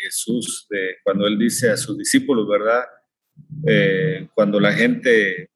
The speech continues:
pues, eh, se estaba yendo y les dijo, "Jesús, ustedes también quieren irse", ¿verdad? O sea, <laughs> les, les dio esa, esa opción, ¿verdad? De poder abandonar si ellos querían.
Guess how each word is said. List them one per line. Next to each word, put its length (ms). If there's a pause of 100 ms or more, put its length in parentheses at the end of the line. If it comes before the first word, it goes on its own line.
pues, 520
eh, 240 (280)
se 140
estaba 340
yendo 360
y 60
les 160
dijo, 260
"Jesús, 280 (140)
ustedes 320
también 340
quieren 280
irse", 280 (520)
¿verdad? 260
O 40
sea, 180 (200)
<laughs> 160 (880)
les, 280
les 220
dio 160
esa, 400 (300)
esa 220
opción, 380 (140)
¿verdad? 220
De 80 (180)
poder 220
abandonar 560
si 140
ellos 220
querían. 300